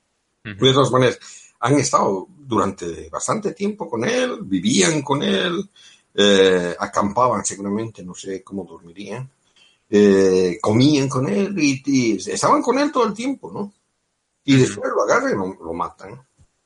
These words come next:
Speaker 2: Y luego el tipo se suscita, va, se les presenta, y los tipos no lo reconocen.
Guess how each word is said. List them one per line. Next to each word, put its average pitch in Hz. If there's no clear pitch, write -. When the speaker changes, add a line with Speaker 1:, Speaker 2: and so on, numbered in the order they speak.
Speaker 2:
Y 110
luego 202
el -
tipo 294
se 139
suscita, -
va, 131
se -
les 123
presenta, -
y 233
los 226
tipos 262
no 226
lo 202
reconocen. 143